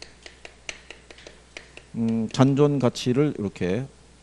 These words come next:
공제해서 요렇게 구하고 요거나 요거랑 같은 논리예요. 나중에 계산할 때 보시면 되는데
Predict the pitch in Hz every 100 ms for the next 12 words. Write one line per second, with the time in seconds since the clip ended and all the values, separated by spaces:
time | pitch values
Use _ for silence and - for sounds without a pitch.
0 | - - - - - - - - - -
1 | 139 143 135 131 143 143 110 - 110 95
2 | 87 80 - - 139 175 226 165 135 165
3 | 147 120 113 101 85 85 90 - - -
4 | - - - 110 113 127 120 120 120 101
5 | 104 92 87 82 78 87 90 113